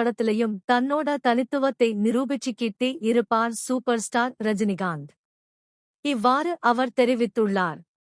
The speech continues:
இவ்ளோ சாதனைகளை படைத்தும் கூட, தனக்கு எந்த ஒரு விழாவும் எடுக்க வேண்டாம் என்று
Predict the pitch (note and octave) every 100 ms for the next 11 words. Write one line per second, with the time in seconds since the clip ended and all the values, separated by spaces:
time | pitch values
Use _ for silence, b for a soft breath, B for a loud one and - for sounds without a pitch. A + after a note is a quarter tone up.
0 | _ _ _ _ _ - D#4+ D#4+ G4+ -
1 | C#4 C#4 D4 B3+ B3 B3+ A3+ G#3+ A#3 A#3
2 | G#3+ A3 G#3+ A3+ A#3+ - B3 B3 A#3+ B3+
3 | A#3+ G#3+ C4+ E4+ G4 F4 F4+ B3+ A#3 A#3+
4 | B3+ D#4 B3+ A#3+ B3 - C#4 A#3 A#3 A3+
5 | A#3 A3+ A3 A3 A#3 F#3+